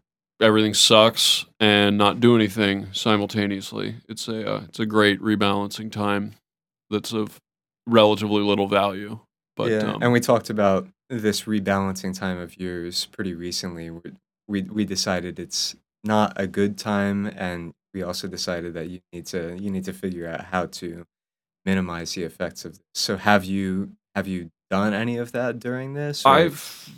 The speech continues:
Speaker 1: I've developed a regimen of just going into a foraging mode in order to get over this. At some point, I will almost certainly do an Introverse episode about what this is like experientially. The problem is that during this time,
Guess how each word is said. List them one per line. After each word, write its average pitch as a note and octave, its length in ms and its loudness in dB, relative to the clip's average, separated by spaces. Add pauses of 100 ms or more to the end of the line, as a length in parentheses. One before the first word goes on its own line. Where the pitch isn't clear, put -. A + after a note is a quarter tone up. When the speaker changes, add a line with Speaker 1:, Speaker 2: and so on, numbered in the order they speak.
(240)
Speaker 1:
I've C3+ 180 6
developed C#3 480 8
a B2 60 4
regimen A#2+ 600 8
of G#2+ 600 4 (100)
just - 300 -6 (100)
going A2+ 280 4
into G#2+ 200 -2
a G#2 60 -4
foraging G#2+ 680 0
mode G#2 440 2 (160)
in B2 80 -6
order G#2+ 200 2
to G#2+ 60 0
get G#2 140 2
over G#2 260 4
this. G#2 260 2
At C3 140 0
some B2+ 220 8
point, G#2+ 260 2
I G2+ 140 4
will G2 220 0
almost G2+ 340 -2
certainly G2+ 680 -2 (220)
do G2+ 240 2
an G2 80 -6
Introverse G2+ 600 -4
episode G2+ 520 -2
about G2 420 2 (1000)
what G#2+ 280 6
this - 420 -2 (120)
is G2+ 260 0
like G2 220 6
experientially. G2+ 880 0
The - 40 -8
problem A2+ 460 8
is G2 140 -4
that G2 360 4
during A2 340 4
this G2+ 140 -4
time, G2 380 2